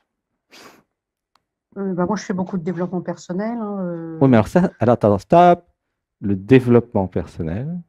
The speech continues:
Speaker 2: ça développe l'ego, la personne, le je, le moi. D'accord ? Écoute ma
Speaker 1: Mhm.
Speaker 2: question. Il y a vraiment un problème d'écoute. Est-ce que tu fais des pratiques de désidentification de l'ego ?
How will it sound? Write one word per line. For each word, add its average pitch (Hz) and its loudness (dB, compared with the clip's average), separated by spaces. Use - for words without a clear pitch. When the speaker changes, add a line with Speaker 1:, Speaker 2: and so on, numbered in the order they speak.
Speaker 2:
ça - 2
développe 123 2
l'ego, 113 4
la 123 4
personne, 143 -2
le 110 4
je, 107 2
le 131 4
moi. 101 -2
D'accord ? - -6
Écoute 147 2
ma 175 2
Speaker 1:
Mhm. - 0
Speaker 2:
question. - -6
Il 127 -18
y 92 -4
a 92 -2
vraiment 123 0
un 120 0
problème 92 0
d'écoute. - -8
Est-ce 117 0
que - 2
tu 143 -4
fais 110 0
des 87 -4
pratiques - -8
de 101 4
désidentification 117 2
de 92 -2
l'ego ? 101 2